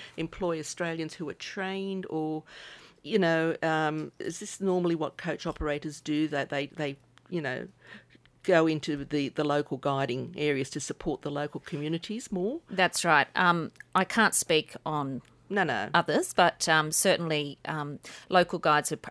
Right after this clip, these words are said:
Speaker 2: are preferable because they
Speaker 1: Yes.
Speaker 2: know their region, they're very passionate about it,
Speaker 1: Yes.
Speaker 2: um, and they can give the information that, look, you know, an Australian guide could be perfectly fine, but
Speaker 1: Yes.
Speaker 2: they would have learnt that,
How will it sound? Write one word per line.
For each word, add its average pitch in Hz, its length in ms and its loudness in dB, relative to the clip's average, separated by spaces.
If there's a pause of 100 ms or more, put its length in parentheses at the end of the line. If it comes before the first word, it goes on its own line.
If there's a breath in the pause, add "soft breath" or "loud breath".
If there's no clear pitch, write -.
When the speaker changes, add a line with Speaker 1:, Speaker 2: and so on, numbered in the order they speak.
Speaker 2:
are 156 60 0
preferable 151 760 0
because 160 340 4
they 165 100 6
Speaker 1:
Yes. 156 80 2
Speaker 2:
know 151 140 4
their 139 180 -2
region, 139 420 -4
they're 139 100 -4
very 143 160 -4
passionate 175 460 -4
about 165 260 4
it, - 360 -4
Speaker 1:
Yes. 135 420 -6
Speaker 2:
um, 143 280 -2
and 165 140 0
they 170 80 2
can 180 160 -6
give 196 160 0
the 170 140 0
information 156 580 -2
that, 156 120 -2 (280 loud breath)
look, 175 160 -2 (480)
you 165 60 -6
know, 139 200 -2 (220)
an 160 140 0
Australian 156 540 2
guide 147 280 6
could - 160 -12
be - 160 -8 (140)
perfectly - 460 -4
fine, 233 320 4
but 151 280 4
Speaker 1:
Yes. 139 240 -2
Speaker 2:
they 160 140 6
would 147 220 -2
have 151 200 -2
learnt 143 380 -2
that, - 340 -4